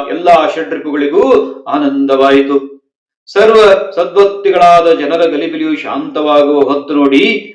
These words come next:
ಆಗ ಆತ್ಮನನ್ನು ಶೂನ್ಯತ್ವಕ್ಕೆ ಕಳುಹಿಸೋಣವೆಂದಂದರು.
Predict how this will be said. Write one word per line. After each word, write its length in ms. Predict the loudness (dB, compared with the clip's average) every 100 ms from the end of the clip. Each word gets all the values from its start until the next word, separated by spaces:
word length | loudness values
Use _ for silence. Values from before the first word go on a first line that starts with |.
| -4
ಆಗ 180 | -2 0
ಆತ್ಮನನ್ನು 760 | 0 -2 -2 -4 -4 0 0
ಶೂನ್ಯತ್ವಕ್ಕೆ 800 | 0 -6 -6 -8 -8 -12 -8 -8
ಕಳುಹಿಸೋಣವೆಂದಂದರು. 1400 | -6 -4 -4 -2 0 0 0 -2 -2 -2 -2 0 -2 -4